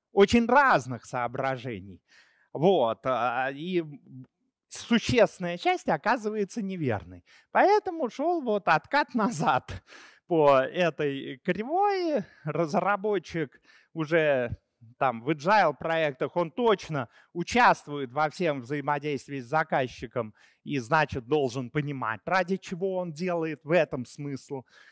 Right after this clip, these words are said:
А в, в паблик веб, ну, в современном мире, в продуктовой разработке, где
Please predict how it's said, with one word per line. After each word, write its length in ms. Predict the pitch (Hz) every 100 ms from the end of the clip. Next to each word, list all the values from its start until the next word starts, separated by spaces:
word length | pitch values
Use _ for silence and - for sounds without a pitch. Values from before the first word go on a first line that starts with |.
| _ _
А 720 | 139 151 156 151 147 139 131
в, 640 | 123 117 165 156 151 147 135 _ _ _
в 220 | 156 139 135
паблик 460 | 202 302 294 277 -
веб, 320 | 254 247 196
ну, 320 | 196 202 214
в 60 | -
современном 680 | 180 - 202 214 185 180
мире, 300 | 190 311 339
в 100 | 302
продуктовой 760 | - 190 165 175 - 247 277 277
разработке, 840 | 220 202 214 208 202 208 190 202
где 360 | 156 139 214 175